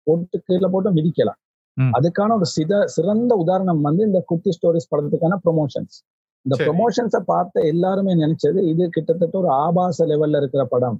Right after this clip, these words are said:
Speaker 1: இது வந்து சின்ன
Speaker 2: ஆமா.
Speaker 1: பிள்ளைகள் பார்க்க முடியாது,
Speaker 2: ம்ஹும்.
Speaker 1: ஆ, பதினெட்டு வயசுக்கு மேற்பட்ட ஆட்கள் மட்டும்தான் பார்க்கக்கூடிய கதைகள், கதைகளை கொண்டிருக்குன்னு சொல்லி ஒரு பிம்பத்தை, ஒரு மாயையை உருவாக்குனுச்சு.
Speaker 2: உருவாக்கி விட்டார்கள்.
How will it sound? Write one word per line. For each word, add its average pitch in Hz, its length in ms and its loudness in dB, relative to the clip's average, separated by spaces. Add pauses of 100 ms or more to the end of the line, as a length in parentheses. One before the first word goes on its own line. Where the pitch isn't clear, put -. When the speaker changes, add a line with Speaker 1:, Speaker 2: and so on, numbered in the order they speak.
(120)
Speaker 1:
இது 135 140 0
வந்து 151 180 2
சின்ன 165 240 2
Speaker 2:
ஆமா. 156 40 -2
Speaker 1:
பிள்ளைகள் 151 340 0
பார்க்க 143 280 -4
முடியாது, 131 640 0 (300)
Speaker 2:
ம்ஹும். 135 280 2
Speaker 1:
ஆ, 127 220 0
பதினெட்டு 170 360 -2
வயசுக்கு 160 320 0
மேற்பட்ட 156 400 -2
ஆட்கள் 147 200 0
மட்டும்தான் 156 380 -2
பார்க்கக்கூடிய 147 680 -2 (500)
கதைகள், 156 500 -2
கதைகளை 151 420 0
கொண்டிருக்குன்னு 156 420 -2
சொல்லி 175 500 -2
ஒரு 147 260 0 (200)
பிம்பத்தை, 185 560 -2 (120)
ஒரு 151 200 0
மாயையை 190 480 0
உருவாக்குனுச்சு. 160 680 -2
Speaker 2:
உருவாக்கி 139 440 0
விட்டார்கள். 127 460 -2